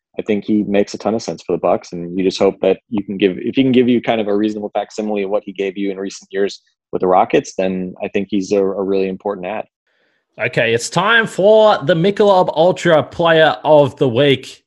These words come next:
Speaker 2: I, I don't know what to do anymore, Frank. I, I can't give this award to anyone else other than Giannis.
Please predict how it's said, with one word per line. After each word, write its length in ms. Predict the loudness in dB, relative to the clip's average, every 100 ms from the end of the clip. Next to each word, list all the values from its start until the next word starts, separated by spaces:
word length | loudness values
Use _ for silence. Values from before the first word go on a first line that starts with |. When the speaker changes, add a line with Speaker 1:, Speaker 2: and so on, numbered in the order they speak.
| -4
Speaker 2:
I, 160 | -2 0 0
I 40 |
don't 200 | 2 2
know 100 | 4
what 200 | 2 0
to 100 | 0
do 200 | 2 4
anymore, 320 | 2 -2 -8
Frank. 360 | -4 -4 -4 -4 -6
I, 120 | -4
I 100 | -4
can't 440 | -6 -4 -2 -2 -2
give 180 | -4 -2
this 200 | -4 -2
award 380 | -2 2 2 2
to 140 | -4
anyone 400 | -2 0 0 0
else 360 | 0 0 -2 -4
other 180 | -2 -2
than 180 | -2 -4
Giannis. 420 | -4 -4 -6 -10